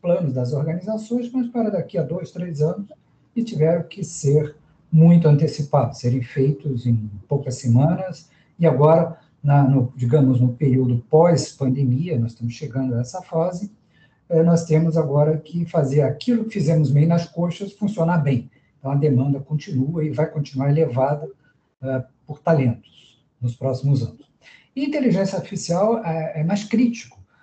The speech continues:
porque, eh, bom, primeiro tem um ponto, acho que é importante, quando a gente fala em inteligência artificial, você tem uma variedade bem grande de atividades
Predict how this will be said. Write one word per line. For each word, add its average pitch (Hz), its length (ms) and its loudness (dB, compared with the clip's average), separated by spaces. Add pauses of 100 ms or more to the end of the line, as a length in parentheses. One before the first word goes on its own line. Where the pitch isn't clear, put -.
(240)
porque, 208 480 0
eh, 156 560 0
bom, 220 220 2
primeiro 233 340 2
tem 262 120 -4
um 220 80 4
ponto, 180 340 -6
acho 139 180 -4
que - 60 -8
é 135 60 -2
importante, 151 720 -6
quando 196 160 -4
a 233 40 0
gente - 100 -4
fala 160 180 0
em 139 60 4
inteligência 131 520 -2
artificial, 143 640 -6 (380)
você 226 200 -2
tem 226 160 0
uma 202 380 2
variedade 165 580 0
bem 202 220 -2
grande 190 400 4
de 139 100 -2
atividades 135 880 -4